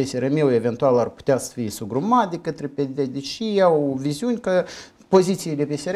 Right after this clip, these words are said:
M-ului ar urma să fie slăbite într-o eventuală coaliție dintre P D și P S R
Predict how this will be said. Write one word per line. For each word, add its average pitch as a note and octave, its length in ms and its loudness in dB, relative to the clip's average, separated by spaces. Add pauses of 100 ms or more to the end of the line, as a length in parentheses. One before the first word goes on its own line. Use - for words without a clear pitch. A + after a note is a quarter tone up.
M-ului G#3+ 360 2
ar F3 100 4
urma F3 340 0
să - 160 -10
fie D3 180 -2
slăbite D3 440 -6
într-o D3 240 -4
eventuală C3 540 0
coaliție C3 600 -2
dintre A#2 240 -6
P - 120 -8
D A#2 200 2
și - 260 -2
P A#2+ 180 -4
S - 80 -8
R C3 120 -2